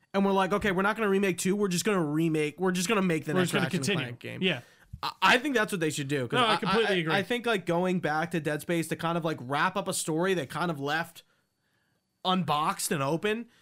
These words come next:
Speaker 1: like,
Speaker 2: And left a
Speaker 1: ju-
Speaker 2: sour taste on some people's mouths, for
Speaker 1: just
Speaker 2: sure.
Speaker 1: when they were opening it up, I think could be cool. I really like Ellie from the second game. She's, like, Isaac's new girlfriend in that. Um,
Speaker 2: Gotcha.
Speaker 1: I like her and the way, and her acting and stuff is really good. I would,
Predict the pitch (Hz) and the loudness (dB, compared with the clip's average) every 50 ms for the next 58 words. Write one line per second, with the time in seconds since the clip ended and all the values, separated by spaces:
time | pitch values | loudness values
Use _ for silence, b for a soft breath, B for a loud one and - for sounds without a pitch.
0 | b b b 156 175 196 196 202 220 208 - 208 170 208 208 214 208 196 190 180 | b b b -2 0 2 2 2 2 0 0 2 2 4 4 4 2 0 0 -2
1 | - 220 226 185 - 180 170 156 - 170 139 156 156 143 139 135 139 123 123 120 | 0 0 -2 -2 -2 -2 -4 -4 -4 -4 -4 -4 -4 -4 -4 -6 -6 -8 -8 -6
2 | - 147 208 208 214 139 - 240 233 226 214 202 185 196 180 208 208 196 180 165 | 0 4 4 4 4 4 2 0 0 2 2 4 2 2 2 0 0 2 2 2
3 | 147 147 160 190 - - _ _ _ _ _ _ _ _ _ _ _ _ _ _ | 2 2 0 -2 -4 -6 _ _ _ _ _ _ _ _ _ _ _ _ _ _
4 | - 190 190 160 196 185 175 185 165 165 156 - - 175 170 156 127 - - 139 | 2 2 4 4 2 0 0 0 0 0 -2 0 2 2 2 2 0 -2 -4 -2
5 | 151 160 180 185 185 180 175 170 165 - - 143 135 135 156 170 170 170 190 180 | 0 2 2 2 4 2 2 2 0 -2 -4 -4 -2 0 0 0 0 0 0 0
6 | 175 170 - 175 170 185 175 175 180 175 175 175 180 - - 156 151 139 151 147 | 0 0 0 -2 0 0 -2 0 0 0 0 0 0 -2 -2 -4 -2 -2 -2 -4
7 | 131 135 139 139 139 127 135 131 - - - 135 131 135 139 135 131 135 127 127 | -4 -4 -4 -4 -4 -4 -6 -8 -8 -10 -10 -8 -4 -4 -4 -4 -4 -4 -6 -6
8 | 127 131 - 156 151 156 151 156 151 160 160 160 160 165 b b b b b b | -6 -4 -4 -2 -2 0 0 -2 -2 -2 -2 -2 -4 -6 b b b b b b
9 | b b - 127 127 123 120 120 120 120 117 - - - 127 131 123 127 131 135 | b b -8 -4 -2 -2 -2 -2 -2 -4 -6 -10 -10 -10 -8 -6 -4 -2 -2 -4
10 | 135 - 139 131 135 143 143 139 135 131 127 120 120 117 120 120 123 123 117 160 | -4 -4 -4 -2 0 0 0 -2 -2 -4 -6 -8 -8 -8 -6 -6 -6 -8 -10 -12
11 | - _ - - 135 123 117 117 117 113 117 120 113 120 120 117 123 127 - 131 | -16 _ -18 -12 -10 -8 -6 -6 -6 -6 -4 -4 -4 -2 -2 -2 -2 -2 -4 -6
12 | 127 131 127 - - 139 127 117 - 117 143 185 123 120 117 117 113 147 120 120 | -4 -6 -6 -6 -6 -6 -6 -6 -6 -8 -10 -8 -8 -8 -8 -8 -8 -8 -8 -8
13 | 123 131 120 - 139 170 160 143 | -8 -8 -8 -6 -4 -4 -4 -4